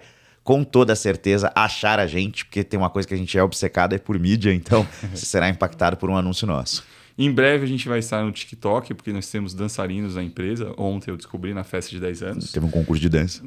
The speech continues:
Speaker 2: Teve, vai ser muito bom. Bom, todas as redes sociais o Bruno já comentou, então siga a gente lá. Obrigado pela audiência de vocês, obrigado pelo time de,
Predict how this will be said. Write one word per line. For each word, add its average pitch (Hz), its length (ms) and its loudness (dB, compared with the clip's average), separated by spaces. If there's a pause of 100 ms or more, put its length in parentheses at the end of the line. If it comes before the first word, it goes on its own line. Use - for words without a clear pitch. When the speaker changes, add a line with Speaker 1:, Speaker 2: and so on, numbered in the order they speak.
Speaker 2:
Teve, 104 360 0
vai 98 140 -4
ser 104 140 -4
muito 101 240 -2
bom. 104 280 0 (380)
Bom, 127 200 6
todas 151 240 4
as 135 100 -2
redes 135 220 2
sociais 117 400 2
o 107 40 -4
Bruno 113 220 2
já 113 140 0
comentou, 110 480 -2
então 104 520 -2
siga 113 280 0
a 101 40 0
gente 98 280 -4
lá. 104 280 -2 (460)
Obrigado 143 480 4
pela 143 240 4
audiência 139 580 2
de 127 80 -4
vocês, 139 440 -2
obrigado 117 400 0
pelo 110 240 -2
time 110 320 -2
de, 95 480 -8